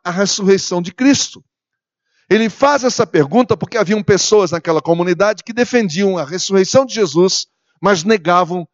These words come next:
a ressurreição dos mortos, claramente influenciados pela cultura da época deles. Paulo mostra que se não há ressurreição entre, então, nós perderíamos sete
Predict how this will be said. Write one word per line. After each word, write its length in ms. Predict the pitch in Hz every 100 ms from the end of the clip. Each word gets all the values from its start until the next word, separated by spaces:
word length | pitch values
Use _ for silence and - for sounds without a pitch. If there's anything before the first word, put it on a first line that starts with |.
| _
a 100 | 160
ressurreição 640 | 160 156 - 143 127 143
dos 180 | 127 107
mortos, 380 | 123 139 - - -
claramente 800 | 220 247 214 151 170 170 - - _ _ _ _
influenciados 760 | 180 208 180 170 - 165 160 -
pela 220 | 165 147
cultura 580 | 139 131 139 139 127 127 _ _ -
da 140 | 127
época 360 | 131 123 - 120
deles. 540 | 120 101 85 - - _ _
Paulo 360 | 196 196 190 165
mostra 520 | 190 202 - 202 185 - _ -
que 80 |
se 180 | - -
não 180 | 180 170
há 120 | 208
ressurreição 800 | 220 214 - 196 190 - 185 160
entre, 360 | 175 160 175 135 _ - -
então, 540 | 175 165 196 202 233 - _ _
nós 280 | 160 185 -
perderíamos 680 | 202 180 175 190 196 - - _ _ _ -
sete 640 | - - 269 247 -